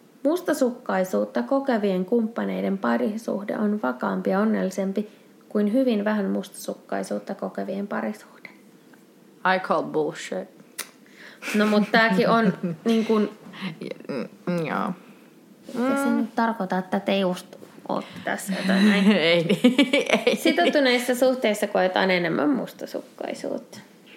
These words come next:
Speaker 2: No, ihan varmasti. Jos, jos sä koet avoimessa suhteessa mustasukkaisuutta, niin sit sen ei, suhteen ei kannata olla avoin.
Speaker 1: Ei varmaankaan.
Speaker 2: <laughs> Ei,
Speaker 1: Mä itse
Speaker 2: niinku,
Speaker 1: asiassa tapasin
Speaker 2: niinku tällä ihan tälleen, niinku, jos ajattelee tällä yksi plus yksi.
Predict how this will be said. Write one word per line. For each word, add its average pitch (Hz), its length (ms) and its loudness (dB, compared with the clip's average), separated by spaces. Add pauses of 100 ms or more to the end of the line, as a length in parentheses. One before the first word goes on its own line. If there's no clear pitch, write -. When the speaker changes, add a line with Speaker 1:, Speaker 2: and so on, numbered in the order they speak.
(280)
Speaker 2:
No, 185 360 -2 (100)
ihan 156 180 -8
varmasti. 165 580 -4 (1400)
Jos, 170 280 0
jos - 240 -4
sä 175 80 -4
koet 175 280 2
avoimessa 190 500 2
suhteessa 160 580 -2
mustasukkaisuutta, 156 1040 -4
niin 147 120 -8
sit 160 220 -8
sen 151 340 -8
ei, 143 200 -2 (100)
suhteen 165 360 -4
ei 151 140 -2
kannata 151 380 -2
olla 160 240 -2
avoin. 156 480 -2 (1000)
Speaker 1:
Ei - 160 -8 (220)
varmaankaan. 214 500 -8 (100)
Speaker 2:
<laughs> - 40 -16
Ei, - 80 -2
Speaker 1:
Mä 220 340 4
itse 254 260 4
Speaker 2:
niinku, 302 380 6
Speaker 1:
asiassa 294 140 4
tapasin 302 280 4
Speaker 2:
niinku 262 180 6
tällä 349 240 6
ihan 294 220 6
tälleen, 269 400 6
niinku, 226 200 4
jos 240 80 2
ajattelee 233 460 4
tällä 208 140 2
yksi - 240 0
plus 196 220 -4
yksi. - 320 -2